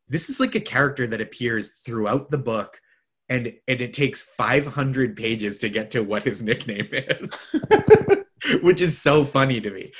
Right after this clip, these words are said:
Like, there's so much stuff that, that, like, that I read in this little passage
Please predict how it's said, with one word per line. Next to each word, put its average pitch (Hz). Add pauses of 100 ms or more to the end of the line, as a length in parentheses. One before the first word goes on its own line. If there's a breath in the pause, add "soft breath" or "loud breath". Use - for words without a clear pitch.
(120)
Like, 139
there's 147
so 139
much 160
stuff 139
that, 110
that, 110
like, 110 (200)
that 110
I 110
read 117
in 123
this 117
little 107
passage 107